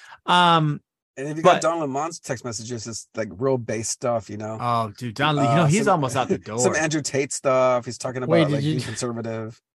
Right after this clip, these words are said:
Speaker 3: did you
Speaker 1: Oh,
Speaker 3: say
Speaker 1: Don Lemon?
Speaker 3: Lemon?
Speaker 2: <laughs> Yeah.
Speaker 1: Don
Speaker 3: Is that
Speaker 1: Lemon?
Speaker 3: the Lemon?
Speaker 2: It's
Speaker 3: <laughs> I
Speaker 2: Lemon,
Speaker 3: didn't,
Speaker 2: Lemon.
Speaker 3: that
Speaker 1: Lem-,
Speaker 3: sounds
Speaker 1: it's Don Lemon.
Speaker 3: sophisticated.
Speaker 1: Anyways, yeah, Don Lemon, he's definitely gonna get fucking canned soon, though, bro.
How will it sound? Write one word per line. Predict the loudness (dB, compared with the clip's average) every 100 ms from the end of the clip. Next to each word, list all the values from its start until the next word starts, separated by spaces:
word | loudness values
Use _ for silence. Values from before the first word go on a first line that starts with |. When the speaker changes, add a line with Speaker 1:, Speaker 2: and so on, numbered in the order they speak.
| _ _ _
Speaker 3:
did | -8
you | -4
Speaker 1:
Oh, |
Speaker 3:
say | -2
Speaker 1:
Don | 2 2 2
Lemon? | -2 -4 -6 -6
Speaker 3:
Lemon? | -2 0 0 0 -2 -4 -8 -18 _ _ _ -20
Speaker 2:
<laughs> | -20 _ _ _
Yeah. | 0
Speaker 1:
Don | 2 4 2
Speaker 3:
Is |
that |
Speaker 1:
Lemon? | 0 2 4 4 2 0 -4 -10 _
Speaker 3:
the | -6
Lemon? | -4 -2 0 4 4
Speaker 2:
It's | 4
Speaker 3:
<laughs> |
I |
Speaker 2:
Lemon, | 4 4
Speaker 3:
didn't, | 4 4
Speaker 2:
Lemon. | 2 4
Speaker 3:
that | 6
Speaker 1:
Lem-, | 6
Speaker 3:
sounds | 4 0
Speaker 1:
it's | 0
Don | 2 4 4
Lemon. | 4 4
Speaker 3:
sophisticated. | 2 -2 -12 _ _
Speaker 1:
Anyways, | 2 4 6 6 8 6 2 -8
yeah, | -4 0 0
Don | 4 4 6 2
Lemon, | -2 -2 -4 -6 -10 _ _ _ _ _
he's | _ -2 -2
definitely | 4 6 6 4
gonna | 2 0
get | -4 -6
fucking | -6 -6 -8
canned | -8 -6 -4 -4
soon, | -8 -10 -10
though, | -12 -14
bro. | -16 -18 -20